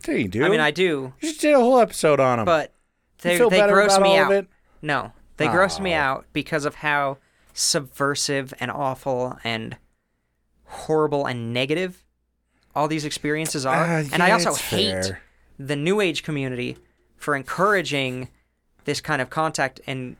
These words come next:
Speaker 2: encouraging people trying to be involved in this because it's fucking gross what they do to you. They don't, you,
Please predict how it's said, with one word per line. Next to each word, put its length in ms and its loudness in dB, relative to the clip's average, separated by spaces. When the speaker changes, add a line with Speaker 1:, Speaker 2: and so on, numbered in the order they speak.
Speaker 2:
encouraging 420 -4
people 260 -8
trying 540 -4
to 320 -6
be 160 -6
involved 360 -4
in 120 -6
this 240 -6
because 360 -2
it's 160 -2
fucking 500 -4
gross 600 -2
what 180 -4
they 160 0
do 200 -2
to 200 -6
you. 80 -2
They 120 -2
don't, 240 -2
you, 360 -4